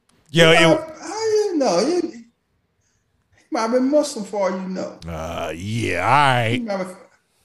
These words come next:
Speaker 2: and meanwhile, here go Morpheus. He a bunch of marbles. <laughs>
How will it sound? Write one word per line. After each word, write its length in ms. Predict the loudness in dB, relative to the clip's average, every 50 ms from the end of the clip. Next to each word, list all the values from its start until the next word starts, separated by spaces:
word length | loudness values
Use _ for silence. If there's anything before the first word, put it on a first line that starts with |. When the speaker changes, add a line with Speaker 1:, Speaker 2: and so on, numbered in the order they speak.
| _ _ _ _ _ _ _ _ _ -16
Speaker 2:
and 220 | -12 -10 -8 -2 0
meanwhile, 460 | 4 4 6 6 6 6 4 4 4
here 120 | 4 4 4
go 140 | 4 2 0
Morpheus. 500 | -2 -2 -2 -2 -2 -2 -4 -8 -6 -4
He 60 | -6
a 40 | -4
bunch 240 | -2 -4 -4 -4 -6
of 140 | -10 -12 -8
marbles. 800 | -4 -2 2 2 2 0 0 -4 -8 -6 -4 -4 -6 -6 -12 -14
<laughs> 60 | -10